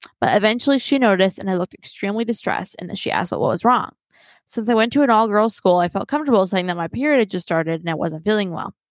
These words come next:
Suddenly, the whole room sprang into action. One girl asked if I needed a pad or tampon. Another girl got permission from the teacher to grab Midol from her locker.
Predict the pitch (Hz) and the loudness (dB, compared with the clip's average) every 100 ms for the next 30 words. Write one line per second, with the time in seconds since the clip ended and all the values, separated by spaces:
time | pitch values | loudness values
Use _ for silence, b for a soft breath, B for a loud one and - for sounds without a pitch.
0 | B B B B - 240 226 220 202 185 | B B B B 2 2 2 0 0 2
1 | 208 226 214 202 196 - - - 196 202 | 2 4 2 -2 -6 -10 -12 -4 -2 2
2 | 226 240 - 202 - 92 - - - _ | 2 0 -4 -6 -4 -6 -6 -12 -12 _
3 | _ _ 214 233 240 233 226 - 190 - | _ _ 0 2 2 2 2 0 0 -2
4 | - 190 185 170 165 - 156 170 - 269 | -8 -6 -4 -4 -6 -6 -4 -4 -2 -2
5 | 277 277 269 262 - 208 214 208 208 208 | 0 2 2 2 -2 0 2 2 2 2
6 | 190 - 190 185 196 190 180 175 196 180 | -4 -4 -2 -2 -6 -10 -8 -6 -4 -2
7 | 190 180 175 170 170 160 180 175 170 165 | 0 0 0 0 0 0 4 4 2 -6
8 | 160 180 226 - 233 226 | -2 2 2 2 2 2